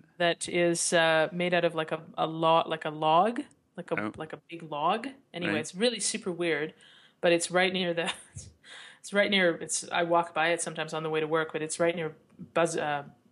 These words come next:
Speaker 1: Bottle Screw Bill's, which is this place on First Street. Anyway, every time I walk by it, I go,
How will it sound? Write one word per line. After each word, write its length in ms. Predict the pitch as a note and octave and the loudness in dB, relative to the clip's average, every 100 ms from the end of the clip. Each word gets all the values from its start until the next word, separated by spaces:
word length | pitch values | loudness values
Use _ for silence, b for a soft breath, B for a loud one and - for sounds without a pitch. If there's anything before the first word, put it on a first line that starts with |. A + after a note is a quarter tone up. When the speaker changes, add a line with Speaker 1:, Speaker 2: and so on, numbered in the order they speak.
| - | 0
Speaker 1:
Bottle 260 | D3+ D#3+ | 2 2
Screw 260 | D#3 - E3 | 0 -2 -4
Bill's, 540 | D3+ D#3 D#3+ D3+ C#3 D3+ | -2 2 2 2 -2 -6
which 160 | D3 | -6
is 140 | D3 D3 | -8 -8
this 360 | C#3 - - - - | -4 -2 -2 -4 -12
place 320 | - D3+ - | -6 -4 -2
on 220 | C#3+ D3 | -2 -4
First 320 | D3+ - D#3 | -6 -4 -4
Street. 280 | - C#3+ C#3 - | -2 -4 -4 0
Anyway, 260 | F3 E3+ | 4 4
every 160 | D#3+ F3+ | 4 2
time 160 | F3+ | 2
I 60 | D#3+ | 2
walk 160 | D3+ D3 | 2 2
by 120 | D3 | 0
it, 60 | D3 | 0
I 40 | |
go, 180 | D3 C#3+ | -2 -6